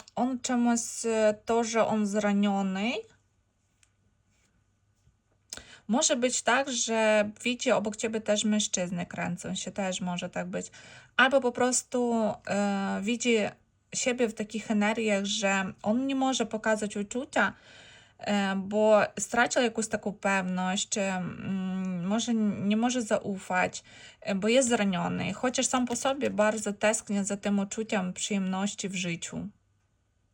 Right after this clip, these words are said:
Hmm. No ciekawo. Dobra, będziesz działać w tym kierunku tej dziewczyny? Rozmowa będzie.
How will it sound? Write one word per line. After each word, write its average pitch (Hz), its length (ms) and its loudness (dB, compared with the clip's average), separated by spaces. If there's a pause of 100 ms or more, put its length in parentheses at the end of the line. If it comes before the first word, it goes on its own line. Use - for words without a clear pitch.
(520)
Hmm. 196 260 -4 (2000)
No 202 200 -8
ciekawo. 202 760 -6 (140)
Dobra, 220 380 -4
będziesz 214 580 -2 (600)
działać 202 640 -4 (1040)
w - 80 -20
tym 220 200 -4
kierunku 214 580 -4
tej 208 200 -6
dziewczyny? 208 580 -6 (800)
Rozmowa 214 520 -2
będzie. 180 580 -6